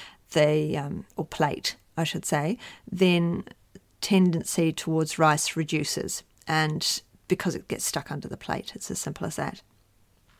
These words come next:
But the red meat, you know, a lot of our elderly eat red meat, and, which is great. No, I've got no issue with that. But we do have to check, is there enough fluid going in with that red meat?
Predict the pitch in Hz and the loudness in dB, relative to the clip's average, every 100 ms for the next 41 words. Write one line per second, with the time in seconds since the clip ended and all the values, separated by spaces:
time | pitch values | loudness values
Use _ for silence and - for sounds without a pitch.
0 | _ - - - 214 220 214 226 180 180 | _ -20 -20 -6 0 4 6 6 6 4
1 | 160 - - - - - - - 185 - | 2 -6 -10 -16 -16 -16 -2 4 6 6
2 | 190 185 190 185 170 180 185 180 165 160 | 6 6 8 6 4 4 4 4 2 0
3 | - 180 175 - - - - 180 170 170 | -2 2 2 0 -6 -8 0 2 4 2
4 | 156 - - - _ _ 185 170 165 165 | 2 -2 -6 -8 _ _ 2 4 2 0
5 | - - - - _ _ - 190 - - | -6 -12 -20 -20 _ _ 0 2 2 4
6 | 165 - - - 170 180 - 180 - - | 4 4 -4 -2 4 4 4 0 0 -4
7 | - 220 185 185 180 170 175 165 214 - | 0 4 4 6 4 4 2 0 0 -4
8 | - - - _ - 196 180 - _ 190 | -10 -20 -20 _ 4 6 6 2 _ 2
9 | 190 - 196 180 185 185 - 170 202 175 | 2 4 6 8 6 0 -2 0 2 2
10 | - - 208 247 254 233 226 202 196 - | -2 0 4 4 4 2 4 2 0 0
11 | - 185 175 - 165 165 160 170 175 196 | 4 6 4 0 0 2 0 0 2 2
12 | 185 165 170 165 170 160 226 - | 0 -2 -2 0 0 0 -2 -4